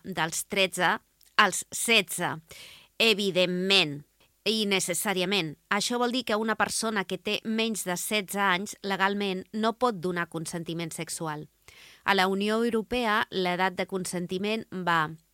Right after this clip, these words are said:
des dels catorze fins als divuit, depenent del país. Al Brasil, l'edat legal de consentiment és de catorze anys. De manera que si una persona adulta té relacions sexuals amb algú que té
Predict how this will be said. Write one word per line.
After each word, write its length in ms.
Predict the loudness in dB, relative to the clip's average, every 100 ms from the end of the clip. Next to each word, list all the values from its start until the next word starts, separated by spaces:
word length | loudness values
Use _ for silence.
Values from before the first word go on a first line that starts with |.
| _ -8
des 500 | -6 0 0 0 -2
dels 420 | -2 -2 -4 -8 -10
catorze 560 | -6 -2 -2 0 -2 -4
fins 340 | -4 -6 -4 -4
als 320 | -6 -8 -8
divuit, 440 | -8 -4 -6 -8 -20 _ _ _ _ _ _
depenent 420 | 0 0 2 -2 0
del 140 | -2
país. 400 | -2 -6 -6 -10 -14 -20 -20 -20 -20 -2 2
Al 160 | 4
Brasil, 540 | 4 2 2 2 0 -2 -2
l'edat 400 | 0 2 0 0
legal 480 | 0 6 6 4 -2 _ -8
de 200 | -4 -4
consentiment 800 | -2 -4 -4 -4 -2 -2 -2 -6 -4
és 240 | -2 -2 -4
de 80 |
catorze 460 | -6 -4 -4 -4 -4
anys. 320 | -6 -6 -10 -14 _ -20 -20 -20 -8
De 140 | -2
manera 320 | 2 4 4 2
que 120 | 0
si 200 | -2 0
una 160 | 2 2
persona 420 | 0 0 0 0
adulta 800 | -2 -2 0 0 -2 -6 -6 -8 _ _
té 140 | 0 2
relacions 540 | 4 2 0 -2 -2
sexuals 560 | -4 -4 2 2 2 -2
amb 200 | -2 0
algú 160 | 0 -2
que 160 | -4
té 160 | -2 -2